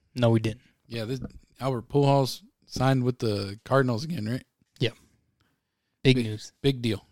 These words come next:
Speaker 1: <laughs>
Speaker 2: Real big deal.
Speaker 1: I don't know. I mean, I know they start juicing baseballs again, so I'm hoping that when we get to watch, we're getting, we're watching them hit bombs, and they're,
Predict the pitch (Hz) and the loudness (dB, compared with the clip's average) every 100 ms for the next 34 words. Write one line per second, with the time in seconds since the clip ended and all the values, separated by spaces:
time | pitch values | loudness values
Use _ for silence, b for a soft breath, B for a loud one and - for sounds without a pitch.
0 | - - - 698 - - - _ - 139 | -20 -20 -18 -8 -8 -8 -20 _ 0 2
1 | 131 120 113 98 _ _ _ _ b b | 4 2 0 -6 _ _ _ _ b b
2 | b b b b _ _ _ - 220 220 | b b b b _ _ _ 2 4 6
3 | 190 170 180 165 156 185 202 196 185 202 | 6 4 4 2 2 4 4 6 4 2
4 | 175 139 165 170 131 143 143 156 151 143 | 2 2 0 2 2 2 2 0 2 2
5 | 139 147 143 131 120 120 147 147 139 127 | 4 4 4 4 4 6 4 6 6 6
6 | 113 - _ - 135 127 123 135 117 117 | 2 -4 _ -4 2 4 6 4 4 4
7 | 131 131 127 120 127 123 117 117 _ - | 4 4 0 -2 0 0 -4 -12 _ -6
8 | 123 127 127 127 117 113 135 120 117 123 | 2 4 4 0 -2 0 -2 0 2 4
9 | 131 127 117 110 _ b b b b b | 4 2 0 -2 _ b b b b b
10 | b b _ _ _ _ _ _ _ 160 | b b _ _ _ _ _ _ _ 6
11 | 147 | 6